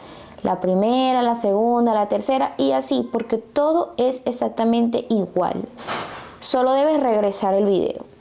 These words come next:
para que te fijes que sí es cierto que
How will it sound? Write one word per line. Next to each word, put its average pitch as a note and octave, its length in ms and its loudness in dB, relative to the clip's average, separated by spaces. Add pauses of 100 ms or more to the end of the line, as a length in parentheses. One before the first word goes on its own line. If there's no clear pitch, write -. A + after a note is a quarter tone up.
(560)
para C#4 260 2
que C#4+ 220 2
te D4 200 0
fijes F4 360 2
que D#4 140 0
sí C#4 180 0
es D#4+ 80 0
cierto G3+ 580 0
que - 200 -8